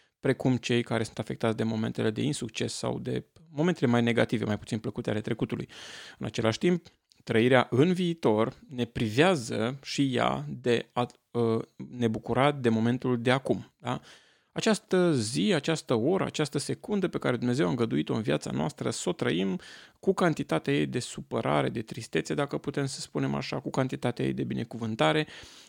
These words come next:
pur și simplu noi trăim în trecut și în viitor. Trăim preponderent în viitor și atunci apare teama, apare anxietatea, apare depresia,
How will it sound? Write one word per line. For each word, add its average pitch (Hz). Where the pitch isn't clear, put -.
pur 165
și 170
simplu 160
noi 147
trăim 143
în 131
trecut 139
și -
în 135
viitor. 139
Trăim 135
preponderent 147
în 139
viitor 131
și -
atunci 135
apare 131
teama, 139
apare 139
anxietatea, 139
apare 117
depresia, 131